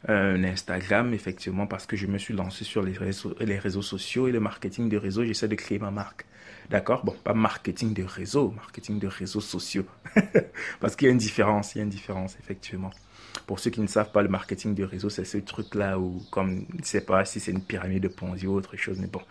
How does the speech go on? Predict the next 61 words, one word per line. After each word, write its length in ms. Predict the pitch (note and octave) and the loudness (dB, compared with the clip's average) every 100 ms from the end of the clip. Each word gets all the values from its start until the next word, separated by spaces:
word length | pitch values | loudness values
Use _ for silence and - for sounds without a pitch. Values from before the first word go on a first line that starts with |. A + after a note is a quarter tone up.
| - - | -20 -16
je 80 | - | -12
suis 80 | |
pas 160 | - F#2+ | -4 -2
dedans, 320 | F2+ F2 G2 | 0 0 -2
j'ai 100 | F#2+ | 0
jamais 300 | F#2+ F#2 F#2+ | -4 -4 -4
aimé 160 | F#2+ F#2+ | -4 -4
ce 120 | G2 | -6
genre 200 | F#2 F#2 - | -8 -10 -10
de 40 | |
choses. 340 | - E2+ - - - - - | -8 -8 -12 -20 -18 -18 -14
Je 40 | - | -6
suis 100 | B2+ | 2
sur 160 | C#3 | 8
les 140 | B2 A2 | 10 10
réseaux 200 | G#2+ A#2 | 8 6
sociaux, 300 | A#2+ A2 B2 | 0 0 -2
tout 140 | A#2+ | -2
simplement, 340 | A#2 G#2+ A2 | 0 4 6
j'essaie 240 | A2 G2+ A2 | 4 2 4
d'avoir 300 | G2+ G#2 G#2+ | 4 4 2
une 80 | G#2+ | 4
marque, 220 | G#2+ G#2+ | 2 0
j'essaie 180 | G#2 A#2+ | -2 0
d'apporter 440 | A2 - - - | 0 0 -8 -2
le 100 | A2+ | -2
plus 280 | - C3 - | -2 -8 -2
de 80 | A2+ | 4
valeur 300 | G#2+ A2+ - | 6 4 0
possible 400 | G#2+ - A#2 G#2 | -10 -6 0 0
à 40 | |
tout 160 | - A2+ | 0 0
le 60 | |
monde, 240 | G#2+ A#2 C#3 - - - - - | 2 2 -2 -10 -16 -16 -10 0
même 220 | C#3+ C#3+ | 2 2
si 320 | - C#3+ C3+ | 0 2 2
je 100 | A#2 | 2
suis 160 | A2+ B2+ | -2 4
pas 140 | B2 | 4
très 420 | - - C3+ B2 | 4 6 8 8
à 100 | G#2+ | 8
l'aise 280 | A#2+ B2+ A#2+ | 8 6 6
avec 240 | A2 A#2 | 4 4
le 100 | A#2 | 2
fait 360 | G#2+ - C#3 B2 | 0 2 6 8
d'être 420 | A2+ A2+ A2 A#2 | 10 8 6 0
justement 560 | G#2 G#2 - G2+ G#2 G#2 | 0 -2 -2 0 0 0
devant, 560 | F#2+ G2+ F#2 G#2 G2 - - - | 0 -2 2 2 2 -4 -20 -4
la 100 | G#2 | -2
personne 460 | G2+ G2 - A2 G#2+ | 0 0 2 2 4
devant. 400 | G2 F#2+ A2+ D#3+ | 2 4 4 2
Je 80 | - | -2
suis 80 | G2+ | -6
pas, 360 | - F#2+ F2+ | 0 0 0
je 60 | G#2 | -6
suis 120 | - | -8
quelqu'un 480 | - F#2+ F#2+ G2+ G2 | 0 0 0 -2 0
d'introverti 760 | G2 F#2+ F#2+ - F#2+ F#2 - | -2 -2 -4 -4 -4 -4 -4
à 60 | G2 | -2
la 140 | G2 | 0
base, 360 | G2 G#2+ C3+ | 0 2 0